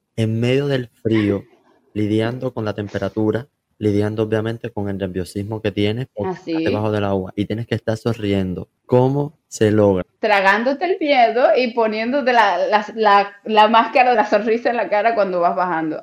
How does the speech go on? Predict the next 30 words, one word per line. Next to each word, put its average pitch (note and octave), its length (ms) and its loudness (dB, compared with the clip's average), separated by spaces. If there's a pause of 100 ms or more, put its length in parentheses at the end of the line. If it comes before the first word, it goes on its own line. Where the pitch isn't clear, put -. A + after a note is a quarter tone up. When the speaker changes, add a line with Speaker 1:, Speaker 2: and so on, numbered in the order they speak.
(180)
Speaker 2:
Pero G#3+ 240 0
es B3 140 -4
dificilísimo. C#4+ 1040 -2
Hay A3+ 200 0
días C4 360 -2
que B3 180 0
uno A#3+ 220 -2
se B3+ 100 -8
siente B3+ 340 -6
muy B3 180 -2
mal, G#3+ 580 -4
no G3+ 160 -6
ni C4+ 140 -6
siquiera B3+ 400 -4
el A3+ 80 -2
agua A#3 220 0
que G#3 60 -12
esté G#3+ 140 -6
a G#3+ 60 0
veinte G#3+ 240 -8
grados. E3+ 520 -4
Las F3+ 260 -4
niñas A3 360 -4
que G#3 100 -2
a F#3+ 60 0
veces G#3 280 -4
tienen G#3+ 280 -6
dolor F3+ 240 -6
de E3+ 140 -6
oído, G#3+ 500 -4